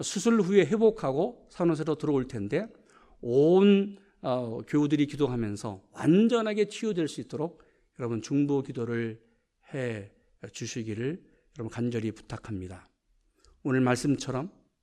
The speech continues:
애니야, 다비다의 가정에 그 문제가 기도함으로 예수의 이름으로 그 문제가 해결받고 온전해진 것처럼 오늘 이 가정의 달, 대성교회 온 가정이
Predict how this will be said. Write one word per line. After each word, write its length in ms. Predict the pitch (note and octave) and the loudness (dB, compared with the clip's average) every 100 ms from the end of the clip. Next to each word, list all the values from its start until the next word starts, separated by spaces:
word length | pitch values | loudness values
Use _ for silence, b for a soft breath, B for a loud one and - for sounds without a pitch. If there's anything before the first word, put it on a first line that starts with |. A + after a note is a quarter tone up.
| _ _ - | _ _ -2
애니야, 600 | A#2+ B2 A#2 G#2 F2+ - _ _ _ - - _ - | 2 4 2 -2 -8 -18 _ _ _ -20 -20 _ -6
다비다의 500 | B2+ C#3 E3 D#3 D#3 | -2 0 2 2 0
가정에 580 | C3 B2+ B2 A#2+ G#2 - _ _ _ _ _ | -2 -4 -4 -4 -8 -14 _ _ _ _ _
그 120 | B2 | -8
문제가 800 | A2+ B2+ F3 F3+ D3 C#3+ C3 A#2 - | -2 2 2 2 -2 -2 -6 -8 -10
기도함으로 760 | D#3+ F3+ G3+ E3 C#3+ A#2+ F#2 _ _ _ _ _ _ _ - | 0 4 4 4 -2 -4 -8 _ _ _ _ _ _ _ 4
예수의 480 | C#3+ F#3 - G#3+ G3 | 8 8 8 4 6
이름으로 600 | D#3+ C#3+ D3 F#3 - _ _ _ _ _ _ _ _ _ _ _ _ _ _ | 4 2 2 0 -4 _ _ _ _ _ _ _ _ _ _ _ _ _ _
그 120 | F#3+ | 8
문제가 640 | G3+ F#3 F3+ D#3+ D#3 C3+ - _ _ | 8 8 4 4 2 -2 -8 _ _
해결받고 920 | C3+ G#2+ G#3 A3+ A3+ E3+ - - C#3 C#3+ | -10 0 4 6 6 2 -2 -2 -2 2
온전해진 480 | F3 G3 F3+ D3 B2 | 2 4 2 2 -2
것처럼 460 | A2 - D3 A3+ - _ - | -6 -6 -6 -6 -12 _ -2
오늘 400 | D3 D3+ D3+ D#3+ | 2 6 4 4
이 220 | D#3 C#3+ | 2 2
가정의 400 | - C3+ D#3 C#3 | 0 2 4 4
달, 280 | B2 A2 F#2+ _ _ | 0 -4 -8 _ _
대성교회 440 | C3+ D3 F#3 F#3 | 0 4 4 4
온 360 | E3+ D#3+ F3+ G3 | 4 6 8 6
가정이 480 | D#3 B2+ B2 G#2 | 4 0 0 -2